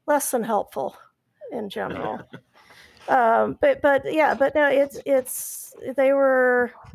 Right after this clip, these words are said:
Speaker 1: they've turned out to be a lot more interesting than, uh, than I even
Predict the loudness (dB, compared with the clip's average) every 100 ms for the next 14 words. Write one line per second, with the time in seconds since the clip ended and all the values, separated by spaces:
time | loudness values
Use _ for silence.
0 | -20 _ _ _ _ _ -4 0 2 2
1 | 2 0 0 0 2 2 2 -2 0 -4
2 | -6 -10 -6 -4 -4 -6 -14 _ _ _
3 | _ _ _ _ 0 2 4 2 2 2
4 | 2 -2 -2 0 0 0 -2 -2 -6